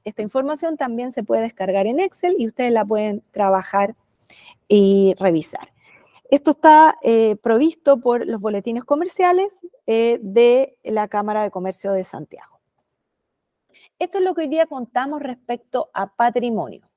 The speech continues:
Próximamente, como les indiqué, vamos a tener la información de impuestos internos para el año dos mil veintidós. ¿Ya? Eh, como en el caso de impuestos internos, la información es anual,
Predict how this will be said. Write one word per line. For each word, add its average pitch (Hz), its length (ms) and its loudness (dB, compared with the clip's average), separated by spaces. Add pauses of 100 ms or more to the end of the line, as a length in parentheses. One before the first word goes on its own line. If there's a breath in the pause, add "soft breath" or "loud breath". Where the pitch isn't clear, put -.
(380 soft breath)
Próximamente, 320 720 -2
como 311 180 -6
les 311 180 -4
indiqué, 302 520 -2
vamos 294 280 -2
a 285 60 -6
tener 269 240 -4
la 269 80 -4
información 247 480 -4
de 247 60 -2
impuestos 240 400 -2
internos 302 460 2
para 220 200 4
el 214 80 2
año 214 220 -2
dos 208 100 -2
mil 196 260 -2
veintidós. - 840 -8 (840)
¿Ya? 208 440 2
Eh, 196 560 0 (100)
como 208 220 2
en 214 60 2
el 202 140 0
caso 254 260 -2
de 254 80 -2
impuestos 254 340 -4
internos, 233 340 0
la 196 140 0
información 196 520 -2
es 208 140 -6
anual, 349 360 4